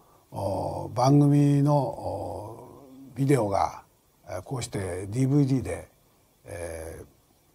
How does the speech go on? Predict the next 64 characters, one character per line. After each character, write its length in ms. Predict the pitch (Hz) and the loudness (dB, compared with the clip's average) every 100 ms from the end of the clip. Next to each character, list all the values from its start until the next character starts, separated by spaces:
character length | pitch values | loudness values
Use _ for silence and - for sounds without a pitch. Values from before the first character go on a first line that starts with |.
| - | -10
皆 120 | - | -6
さ 100 | - | -6
ん 100 | 95 | -6
の、 220 | 82 85 - _ _ | -6 -8 -10 _ _
お 40 | 64 | -20
ー、 20 | 58 - 60 60 58 - _ _ _ | -18 -16 -16 -18 -20 -20 _ _ _
お 80 | - | -12
手 100 | 95 | -6
元 240 | 104 98 101 | -6 -4 -6
に 60 | |
入 160 | 92 87 | -4 -6
っ 20 | |
て、 340 | - - 80 - | -8 -12 -12 -12
え 240 | - 80 | -14 -12
ー、 20 | 87 | -12
見 120 | 107 | -10
て 180 | 113 110 123 | -10 -10 -12
い 60 | 131 | -6
た 120 | 123 | -2
だ 140 | 123 | -2
け 100 | 123 | 0
る 80 | 127 | 0
よ 40 | 107 | 0
う 20 | |
に 80 | 90 | -2
な 80 | |
る 80 | 92 | -4
と 100 | 92 | -4
は、 120 | 85 | -6
も 80 | 82 | -8
う 40 | - | -6
そ 120 | 139 | -4
の 80 | 135 | 0
当 160 | 147 | 0
時 160 | 98 87 | 0 -4
夢 220 | 110 139 | 2 8
に 80 | 165 | 10
も 140 | 131 87 | 8 2
思 160 | 92 | -6
い 40 | 95 | -8
ま 120 | 87 | -8
せ 100 | - | -8
ん 80 | 78 | -10
で 100 | - | -12
し 80 | |
た 120 | - - | -10 -8
し、 200 | 82 - - - - - - | -10 -10 -16 -20 -20 -20 -16
え 280 | 113 98 95 | -10 -8 -6
ー、 40 | - | 4
と 100 | 170 | 8
い 80 | 190 | 10
う 60 | |
の 100 | 160 | 8
は、 260 | 110 95 - _ _ - | 4 -2 -4 _ _ -10
え 40 | |
ー、 80 | 123 | -6
当 160 | 110 170 | 4 4
時 100 | 143 | 6
の 80 | 127 | 2
放 200 | 127 131 | 0 -2
送 260 | 117 139 120 | -2 -2 -2
は、 280 | 117 101 - _ _ - | -2 -2 -4 _ _ -10
え 840 | 98 95 92 85 85 - 85 | -6 -4 -4 -8 -10 -12 -12
ー、 20 | 82 | -14